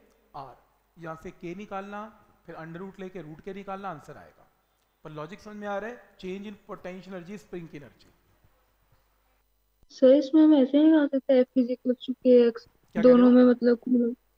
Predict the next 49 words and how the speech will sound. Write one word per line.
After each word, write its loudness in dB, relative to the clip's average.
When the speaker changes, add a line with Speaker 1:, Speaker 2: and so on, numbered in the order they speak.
Speaker 1:
फिर -20
से -18
बोलो। -16
Speaker 2:
इसमें 2
इस -6
F 2
is 6
equal 4
to -6
K 6
X 2
वाले 4
formula 4
से -4
नहीं -2
कर -4
सकते -4
कि 0
Speaker 1:
नहीं 0
Speaker 2:
दोनों 2
Speaker 1:
कर, 4
Speaker 2:
में 4
Speaker 1:
नहीं -6
Speaker 2:
कूलम 4
Speaker 1:
कर -8
सकते। -4
Speaker 2:
फोर्स -10
Speaker 1:
F -16
is -14
equal -12
to 0
Speaker 2:
K 6
Speaker 1:
K -4
X, 0
Speaker 2:
X -8
Speaker 1:
F -2
is -6
equal -8
to -12
Speaker 2:
स्क्वायर। -12
Speaker 1:
K -18
X -20
नहीं -16
लगेगा, -16
वो -10
equilibrium -14
में -10
लगता -14
है। -20